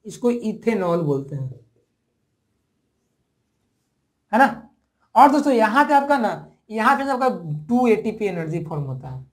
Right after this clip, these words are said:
टू एटीपी। इसके बाद दोस्तों देखिए, अब तो उपस्थिति था, नहीं उपस्थिति था, अब मान लीजिए फिर ऑक्सीजन का अभाव हो। अभाव का मतलब क्या होता है, ऑक्सीजन थोड़ा बहुत है, थोड़ा बहुत से काम चल सकता है, है ना।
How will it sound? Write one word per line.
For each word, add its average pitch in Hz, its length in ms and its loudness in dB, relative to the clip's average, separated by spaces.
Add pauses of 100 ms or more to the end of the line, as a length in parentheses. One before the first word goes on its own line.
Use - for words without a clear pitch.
(720)
टू 220 120 4
एटीपी। 147 460 -4 (1080)
इसके 269 220 0
बाद 262 240 6
दोस्तों 294 240 0
देखिए, 269 360 -4 (200)
अब 254 160 0
तो 294 80 4
उपस्थिति 277 420 0
था, 285 140 4
नहीं 262 140 2
उपस्थिति 202 280 -4
था, - 380 -10
अब 240 120 2
मान 233 260 6
लीजिए 294 140 2
फिर 302 120 0
ऑक्सीजन 262 440 0
का 269 100 -2
अभाव 214 560 4
हो। 170 80 4
अभाव 185 400 4
का 269 80 0
मतलब 247 360 0
क्या 262 100 2
होता 240 160 0
है, 254 100 -10 (380)
ऑक्सीजन 240 440 2
थोड़ा 233 240 6
बहुत 233 200 2
है, 165 300 0 (380)
थोड़ा 240 100 4
बहुत 240 140 2
से 247 120 2
काम 214 220 2
चल 180 180 0
सकता 143 320 -8
है, 131 80 -6 (420)
है 254 60 -2
ना। 240 80 0